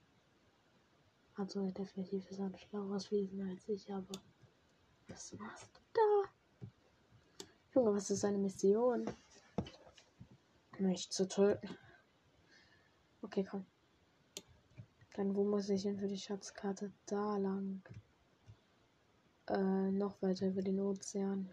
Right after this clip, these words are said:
Ach, hammergeil, Junge. Ja, Digga, ich werd den Schatz wahrscheinlich eh nicht finden. So dumm bin ich.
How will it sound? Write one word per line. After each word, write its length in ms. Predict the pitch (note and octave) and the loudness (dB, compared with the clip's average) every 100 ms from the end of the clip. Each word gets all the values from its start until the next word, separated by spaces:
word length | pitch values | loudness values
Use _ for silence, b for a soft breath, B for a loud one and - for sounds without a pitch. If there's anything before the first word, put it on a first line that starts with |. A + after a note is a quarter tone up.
| - | -8
Ach, 300 | G#3+ F#3+ - | -8 -8 -8
hammergeil, 520 | G3 F#3+ F#3+ G3+ G3 | -6 -4 -4 -4 -4
Junge. 300 | G3 F#3+ F#3+ F#3 - - _ _ _ _ _ _ _ _ _ _ _ _ - _ _ - _ _ _ _ _ | -2 -2 -4 -8 -14 -20 _ _ _ _ _ _ _ _ _ _ _ _ -20 _ _ -20 _ _ _ _ _
Ja, 240 | - A3 F#3 - - | -8 -6 -6 -10 -10
Digga, 180 | G3 G3 | -8 -6
ich 160 | F#3+ | -6
werd 140 | G3+ G3 | -6 -6
den 100 | F#3+ | -8
Schatz 260 | - F#3+ - | -10 -12 -14
wahrscheinlich 380 | G3 - G3 G#3+ | -12 -8 -8 -6
eh 100 | G3 | -6
nicht 200 | F#3+ - | -6 -8
finden. 360 | F#3+ G#3 G3 | -8 -6 -4
So 100 | G3 | -4
dumm 280 | G3 G#3 G3 | -4 -4 -6
bin 180 | G3 G3+ G3+ | -6 -6 -8
ich. 160 | - | -12